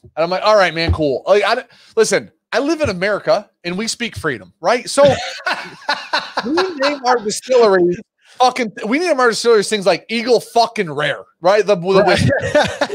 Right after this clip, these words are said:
Speaker 2: <laughs>
Speaker 1: And we name it Buffalo Trace, right? We just name it after animals and shit
Speaker 2: Well,
Speaker 1: that are
Speaker 2: hold on a sec. What's wrong with
Speaker 1: So
Speaker 2: Balvenie?
Speaker 1: No, I don't know. I said it wrong.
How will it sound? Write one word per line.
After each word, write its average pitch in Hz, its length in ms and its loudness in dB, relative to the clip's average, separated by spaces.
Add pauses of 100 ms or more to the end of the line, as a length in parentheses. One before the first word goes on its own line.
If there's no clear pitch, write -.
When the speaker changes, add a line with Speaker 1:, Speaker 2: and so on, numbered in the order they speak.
Speaker 2:
<laughs> - 20 -8 (240)
Speaker 1:
And 240 80 -2
we 311 80 -6
name 330 220 -2
it 233 100 -2 (240)
Buffalo 233 640 4
Trace, 123 500 -2
right? 208 300 2
We 240 100 -8
just 302 220 -8
name 285 160 -4
it 269 40 2
after 254 220 -2
animals 226 540 -2
and 139 140 -12
shit 135 240 -2
Speaker 2:
Well, 240 160 2
Speaker 1:
that 202 80 4
are 262 40 6
Speaker 2:
hold 392 140 2
on 233 100 2
a - 40 -6
sec. 98 180 -8 (380)
What's 277 200 -4
wrong 370 180 4
with 330 140 4
Speaker 1:
So 240 120 0
Speaker 2:
Balvenie? 214 540 -4 (760)
Speaker 1:
No, 185 140 -8 (160)
I 196 80 0
don't 233 100 -2
know. 269 80 0
I 240 80 2
said 233 240 0
it 269 60 -4
wrong. 135 320 -8